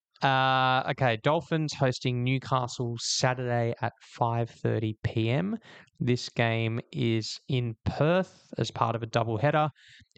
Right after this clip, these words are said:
Uh, Cody Nikorima moves from five eighth to centre in place of Euan Aitken, and Milford slots in at number six. Lemuelu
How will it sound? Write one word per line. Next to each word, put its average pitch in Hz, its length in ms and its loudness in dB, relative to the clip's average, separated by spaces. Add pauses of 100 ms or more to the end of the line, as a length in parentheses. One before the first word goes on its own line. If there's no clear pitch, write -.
Uh, 113 200 4
Cody 165 300 2
Nikorima 131 500 2
moves 120 260 0
from 131 180 -6
five 120 240 2
eighth 113 220 2
to - 100 -6
centre 147 420 2
in 120 140 -4
place 113 280 0
of 120 80 -14
Euan 117 200 2
Aitken, 117 420 0
and 117 160 -2
Milford 131 340 0
slots - 300 -2
in 117 60 2
at 117 80 -2
number 110 180 -2
six. - 520 -4 (1500)
Lemuelu 135 800 4